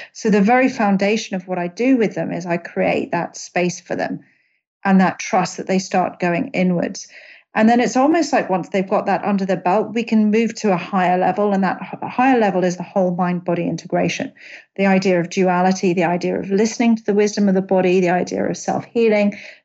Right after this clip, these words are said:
the idea of no self. You know, some people are happy to stop with awareness. I have people who've been cli-, uh, coaching with me for years now, and they're happy to dive into the much deeper,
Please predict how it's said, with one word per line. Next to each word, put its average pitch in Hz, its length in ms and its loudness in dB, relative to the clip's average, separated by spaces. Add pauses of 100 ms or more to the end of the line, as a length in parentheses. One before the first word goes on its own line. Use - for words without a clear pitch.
the - 80 -6
idea 170 420 0
of 170 80 -2
no 202 240 4
self. 202 640 0
You 202 140 -4
know, 196 320 2 (100)
some 311 300 0
people 294 280 2
are 180 60 0
happy 202 340 -4
to 170 120 -10
stop - 400 -4
with 165 100 -6
awareness. - 680 -4 (600)
I 202 60 0
have 202 200 2
people 220 280 0
who've 190 220 4
been 180 160 -2
cli-, 190 380 0
uh, 170 200 2 (180)
coaching 220 380 0
with 175 120 -2
me 175 200 -6
for - 440 -4
years 208 540 2
now, - 240 -6 (280)
and 190 120 -2
they're 190 140 4
happy 190 340 -2
to 185 140 -8
dive 180 320 0
into 185 240 -2
the 175 100 -2
much 180 360 -4
deeper, 190 520 0